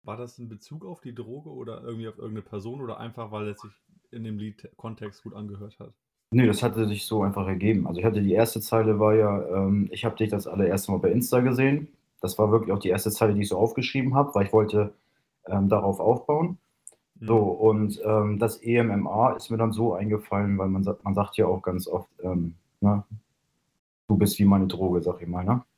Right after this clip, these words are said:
Speaker 2: So ein
Speaker 1: Ja.
Speaker 2: Synonym da dafür. Und E M M A hört sich so ein bisschen an wie so eine Droge, deswegen hab ich gedacht, das baue ich so mit ein. Und dann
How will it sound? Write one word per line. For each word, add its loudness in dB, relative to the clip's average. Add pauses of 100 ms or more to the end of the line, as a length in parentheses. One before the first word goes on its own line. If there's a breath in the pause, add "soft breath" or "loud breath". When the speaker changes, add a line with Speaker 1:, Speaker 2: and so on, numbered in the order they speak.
(200)
Speaker 2:
So -6
ein 0
Speaker 1:
Ja. -2
Speaker 2:
Synonym 2
da 2
dafür. -4 (340 loud breath)
Und 0
E 4
M 6
M 0
A 4
hört 2
sich -10
so -4
ein 0
bisschen -2
an -2
wie -6
so -6
eine -2
Droge, -4
deswegen -4
hab -4
ich -10
gedacht, -2
das -20
baue 0
ich -8
so -10
mit -8
ein. -2
Und -6
dann 0